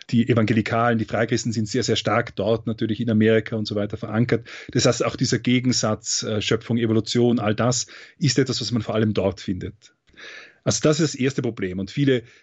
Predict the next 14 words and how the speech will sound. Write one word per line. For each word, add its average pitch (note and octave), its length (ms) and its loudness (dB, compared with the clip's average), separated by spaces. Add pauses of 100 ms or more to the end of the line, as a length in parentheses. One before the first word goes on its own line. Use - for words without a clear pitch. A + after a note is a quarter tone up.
(160)
Positionen B2+ 680 0
auch G#2+ 160 -2
von G#2+ 160 -4
Wissenschaftlern B2+ 540 0
sind A#2 220 0
geprägt A#2 640 0
aus A#2+ 220 -2
diesem B2 380 0 (540)
Fideismus, C#3+ 720 2
gegen B2 300 0
den A#2+ 180 2
sie A2+ 180 -2
eigentlich G#2 400 0
sprechen. - 540 -10